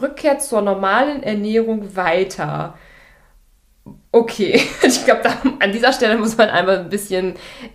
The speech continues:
äh, einschalten. Also, man kann einen Jojo-Effekt nicht verhindern, indem man einfach mehr Tomatensaft trinkt. Das wäre wieder so,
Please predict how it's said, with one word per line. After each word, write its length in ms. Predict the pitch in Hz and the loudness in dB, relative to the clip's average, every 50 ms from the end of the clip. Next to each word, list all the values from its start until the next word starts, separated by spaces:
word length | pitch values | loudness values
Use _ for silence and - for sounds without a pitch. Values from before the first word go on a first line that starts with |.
| - | 0
äh, 200 | - 143 185 175 - - | 4 6 6 6 4 2
einschalten. 920 | - 185 220 262 302 302 - 233 180 165 170 175 - - 196 208 226 226 - - - | 0 2 2 2 2 0 0 2 4 4 4 4 2 2 -2 -4 -4 -6 -8 -4 2
Also, 420 | - 202 208 208 202 208 208 196 202 - - - - _ - - - _ _ - _ _ _ _ - | 4 4 6 4 4 2 0 0 0 -6 -16 -20 -20 _ -20 -20 -20 _ _ -20 _ _ _ _ -8
man 260 | - 214 202 196 202 | 0 2 2 2 2
kann 500 | 202 - 220 233 247 247 247 269 269 - - - - - | 0 -2 0 2 2 2 2 0 -2 -4 -12 -16 -8 -4
einen 260 | - 196 196 185 170 | -2 -2 -2 -4 -6
Jojo-Effekt 960 | 170 190 220 254 247 214 196 - 190 175 - - 190 190 - - - - - _ _ - _ _ _ - | -4 -2 0 0 0 0 -2 -4 -6 -12 -8 -4 -4 -4 -4 -6 -14 -16 -16 _ _ -20 _ _ _ -10
nicht 400 | 190 190 202 254 269 269 - - | -6 -2 0 0 0 0 -4 -4
verhindern, 460 | - 180 180 196 220 220 202 190 190 | -4 -2 -2 0 0 0 0 0 0
indem 220 | - 185 180 190 180 | -2 -6 -6 -6 -4
man 120 | 180 170 - | -4 -6 -4
einfach 340 | - 165 170 196 196 190 185 | -4 -6 -6 -6 -8 -10 -8
mehr 200 | 185 175 170 175 175 | -4 -2 -2 -2 -2
Tomatensaft 640 | - 165 156 160 160 165 - 160 143 131 127 - - | -6 -6 -2 -2 0 -2 -2 -6 -6 -6 -8 -8 -12
trinkt. 340 | - 147 143 135 135 135 - - - - - | -12 -10 -8 -8 -10 -10 -14 -20 -20 -20 -14
Das 160 | - 185 156 170 | -12 -10 -6 -2
wäre 300 | 185 190 190 190 185 170 | 0 0 0 -2 -4 -6
wieder 240 | 190 190 190 180 | -4 -2 -2 -2
so, 480 | 175 175 175 175 170 170 170 165 165 - | -2 -4 -4 -2 0 0 0 -2 -2 -6